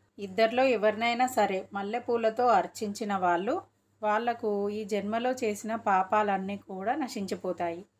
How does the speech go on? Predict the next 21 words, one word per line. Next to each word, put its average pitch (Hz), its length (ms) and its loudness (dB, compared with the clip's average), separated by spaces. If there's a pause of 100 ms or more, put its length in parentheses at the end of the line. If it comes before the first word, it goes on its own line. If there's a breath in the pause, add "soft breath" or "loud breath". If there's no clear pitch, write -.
(340)
అంటే, 226 240 -2
కార్తీకంలో 240 680 2
మల్లెపూలు 220 640 0
ఎక్కువగా 214 400 -2
రావండి, 190 640 -2
వస్తే 233 400 -2
మాత్రం 220 400 -4
తప్పకుండా 202 640 -2
పూజించండి. 175 800 -2 (600)
జాజి 208 420 0
పూలు 247 300 -2
కూడా 233 340 -2
సమర్పించొచ్చు. 214 920 -2 (340)
ఇంకా 233 320 4
ఎటువంటి 226 480 0
వాసన 226 460 2
రాని 208 320 2
కాగడ 220 420 4
మల్లెలు 208 380 2
మాత్రం 196 380 0
పనికిరావట. 196 680 0